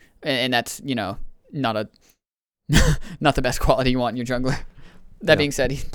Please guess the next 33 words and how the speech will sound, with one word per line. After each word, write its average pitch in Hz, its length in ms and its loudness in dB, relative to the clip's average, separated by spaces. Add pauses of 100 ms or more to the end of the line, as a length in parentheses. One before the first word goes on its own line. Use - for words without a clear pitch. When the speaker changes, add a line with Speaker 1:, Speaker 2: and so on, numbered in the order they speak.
(100)
Speaker 1:
he 160 100 -4
plays 135 240 -2
League, 123 240 -6 (300)
so 123 200 -6
he's 139 180 -8
just 131 200 -10
like 117 180 -10
all 120 100 -6
of 123 120 -8
us. 127 240 -10 (640)
After - 240 0
that, 113 320 2
I'd 135 120 -4
probably 156 200 2
put 135 220 0
Enigma. 110 540 -6 (440)
Mike, 143 220 0
Mike's 151 280 -2
macro 110 380 -2
and 113 80 -6
micro 104 320 -4
is 117 120 -8
great, 117 320 -4 (140)
and 120 180 -8
then, 113 120 -6
you 113 80 -6
know, 104 220 -6 (680)
uh, 127 160 -12
he 156 200 -4
does 143 320 0
basically 123 520 -4
just 117 160 -12
play 107 340 -6